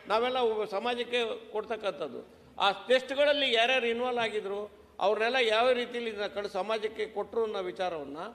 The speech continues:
ಆಚೆ ಬಿಟ್ಟರು, ನನ್ನ ಮಾರ್ಕೆಟಿಂಗ್ ಆಚೆ ಬಿಟ್ರಲ್ಲ,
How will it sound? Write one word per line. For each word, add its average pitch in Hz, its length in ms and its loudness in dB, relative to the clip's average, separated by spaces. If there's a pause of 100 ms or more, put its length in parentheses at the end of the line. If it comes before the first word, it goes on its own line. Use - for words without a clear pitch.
(280)
ಆಚೆ 214 240 4
ಬಿಟ್ಟರು, 226 320 0
ನನ್ನ 190 200 -2
ಮಾರ್ಕೆಟಿಂಗ್ 208 560 -2
ಆಚೆ 170 200 -6
ಬಿಟ್ರಲ್ಲ, 170 400 -6